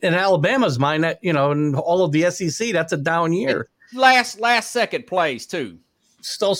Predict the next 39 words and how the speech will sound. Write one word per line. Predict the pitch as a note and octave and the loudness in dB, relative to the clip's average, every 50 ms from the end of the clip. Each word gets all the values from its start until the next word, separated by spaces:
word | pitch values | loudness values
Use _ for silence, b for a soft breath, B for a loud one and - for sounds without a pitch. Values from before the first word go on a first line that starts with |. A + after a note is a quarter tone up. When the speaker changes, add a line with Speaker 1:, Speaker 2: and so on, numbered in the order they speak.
| - - - | -4 -4 -2
Speaker 1:
you | A3 | 0
know, | G3 F3 | 2 2
they | E3+ G3 G#3+ | 2 0 -2
still | - - - A#3 G3+ | -4 -4 -2 0 0
have | F3 F#3 F3 - | 0 0 -2 -2
some | - E3+ D#3 | -2 0 0
issues | D#3 D#3 - - E3+ D#3+ D3 | 0 0 0 -2 -2 -2 -2
at | D#3 D3 | -2 -4
quarterback | - - D#3 D#3 D3 C#3 C3 C#3 C3 C3+ C3+ - | -2 0 0 2 2 2 0 0 0 0 -2 -4
to, | - D3 C3 B2+ A2+ A2+ | -4 -2 -2 -2 -2 -4
to | A#2+ - D3+ B2 | -4 -4 -2 0
work | A#2 B2 A#2+ A#2 - - | 0 0 0 -2 -2 -2
out. | A#2+ A#2+ B2+ D3 C#3+ - | -2 0 0 -2 -2 -2
I | B2 A#2+ | -2 -2
mean, | A#2 A#2 A#2+ A#2 A2+ A2 G#2+ - _ | -2 0 0 0 -2 -4 -6 -8 _
the | - A#2+ A2+ A#2+ _ | -6 -6 -6 -8 _
kid | - - D3 C3 | -4 -4 -4 -2
from | - - C3+ B2+ A#2+ A#2+ A#2+ | -2 -2 0 2 2 2 2
Notre | B2 B2 B2+ B2 B2 | 2 2 2 2 2
Dame | A#2 B2 C3 C#3 C3 | 2 2 2 2 2
may | A#2 A#2 A#2+ A#2+ A#2+ | 2 2 2 2 2
end | A2+ A2+ | 2 0
up | A#2 A#2 | 0 0
being | A#2+ A#2+ A#2+ A2+ A2 | 0 -2 -2 -2 -2
a | G2+ | -4
starter | - - - B2 C3 C3 A#2+ A#2+ A2 G#2+ G#2+ | -6 -6 -4 -2 -2 0 -2 -2 -2 -2 -2
week | G#2+ A2 G2+ - - | -2 -4 -4 -6 -6
one. | G#2+ G#2 G#2+ G#2+ A2 G#2+ G#2+ G#2+ | -4 -4 -2 -4 -4 -6 -6 -6
Uh, | G#2+ G#2+ G2+ G2 G2 G#2 G#2+ - _ _ - - _ _ - | -6 -6 -6 -6 -8 -10 -14 -18 _ _ -20 -20 _ _ -20
uh, | G#2 G#2 - - - G2+ G#2+ | -18 -18 -16 -16 -16 -10 -8
Speaker 2:
Richardson | B2 C#3+ D3 - C#3 B2+ - - D3 C#3+ C#3+ | -6 -6 -6 -8 -10 -14 -12 -10 -10 -10 -10
or | C3+ | -10
something? | B2+ - D3+ C#3 C#3 - C3+ B2+ B2+ - - - | -10 -10 -10 -10 -10 -12 -14 -12 -10 -8 -6 -4
Speaker 1:
No, | - D3 C#3 C3+ B2 | -2 0 0 0 0
Butcher, | A#2 A2+ C3+ C3+ C3+ - - D3+ C#3+ C#3 C3 A#2 A2 - | 0 0 0 -2 -2 -2 -4 -2 -2 -2 -2 -4 -4 -2
uh, | A#2 A2 G#2+ | -2 -2 -2
Buck-, | G#2+ A2 C3+ C#3+ - - _ _ C#3 | -2 -2 -4 -4 -4 -10 _ _ -4
Buckner, | D3+ D#3 D#3 - - D3 C3+ | -2 -2 -2 -2 -4 -4 -4
something. | B2 - B2+ A#2+ - G#2 F#2 G2+ | -2 -4 -6 -6 -6 -8 -10 -12